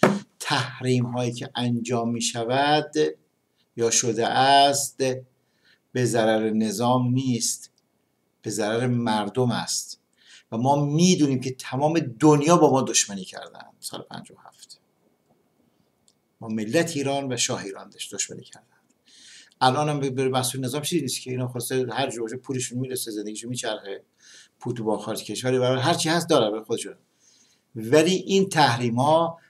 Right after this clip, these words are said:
برای فشار به مردم هست. و سایت ها زدن که آره چهار میلیارد، پنج، سه میلیارد، چهار میلیارد انگلیس می‌خواد آزاد کنه.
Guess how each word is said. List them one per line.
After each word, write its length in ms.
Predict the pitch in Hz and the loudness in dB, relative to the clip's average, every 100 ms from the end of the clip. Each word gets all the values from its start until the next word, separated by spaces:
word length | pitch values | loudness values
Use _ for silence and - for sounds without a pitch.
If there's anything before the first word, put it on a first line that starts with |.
| _ | _
برای 220 | 131 175 | 2 4
فشار 560 | 175 - 135 - 165 170 | 2 0 2 4 4 4
به 80 | 131 | 4
مردم 400 | 113 92 95 90 | 2 -2 -6 -12
هست. 580 | - - - - - - _ _ _ _ _ _ _ _ _ _ _ _ _ _ _ _ _ _ _ _ 139 | -10 -6 -4 -6 -12 -18 _ _ _ _ _ _ _ _ _ _ _ _ _ _ _ _ _ _ _ _ -6
و 200 | - - - _ _ _ | -4 -6 -20 _ _ _
سایت 420 | - - - 135 156 | -8 -4 -2 -2 -2
ها 80 | |
زدن 300 | 147 269 131 | -2 -2 -2
که 100 | 131 | -4
آره 440 | 123 135 139 123 - _ _ | -4 -2 0 -2 -4 _ _
چهار 420 | - 127 139 143 | -2 2 2 2
میلیارد، 420 | 135 127 131 127 | 0 2 2 2
پنج، 460 | 123 131 139 - 135 | 0 -4 -4 -6 -6
سه 180 | - 139 | -4 -2
میلیارد، 320 | 135 131 131 | 0 0 0
چهار 240 | 135 131 | 0 -2
میلیارد 300 | 131 127 127 | -2 0 0
انگلیس 240 | 120 120 117 | 0 -4 -6
می‌خواد 180 | - 110 | -6 -6
آزاد 300 | 104 104 | -6 -8
کنه. 120 | - | -14